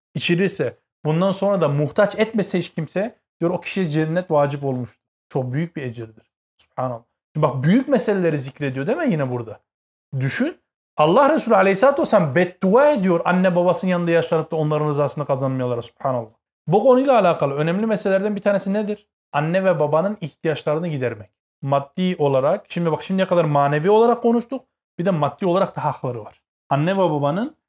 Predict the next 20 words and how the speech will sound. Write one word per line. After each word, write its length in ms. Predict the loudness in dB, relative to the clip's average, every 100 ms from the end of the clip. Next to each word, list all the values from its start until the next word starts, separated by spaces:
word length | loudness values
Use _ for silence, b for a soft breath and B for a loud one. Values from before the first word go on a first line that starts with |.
| _ -6
ihtiyaçlarını 580 | -6 -2 -2 0 -2 0
gidermektir. 600 | 0 0 -2 -6 -6 -2
Bakın, 280 | -2 -2 -10 _ _ _ 0
e, 40 |
Allah 420 | 2 2 2 2
Subhanahu 440 | 0 0 0 2 2
ve 40 |
Teala 240 | 2 0
Bakara 300 | 0 0 0
suresinin 380 | 0 0 -2 -4
iki 140 | -6 -6
yüz 80 |
on 160 | -4 -2
beşinci 280 | -2 -2 -2
ayetini 240 | -2 -4
söylüyor. 340 | -6 -8 -8 -12 _ _ 0
"Ve 100 | 2
yes'elûneke 760 | 2 2 2 2 2 2 2
mâze 360 | 2 2 2 2
yunfikûn." 640 | 0 -2 -6 -8 -8 -10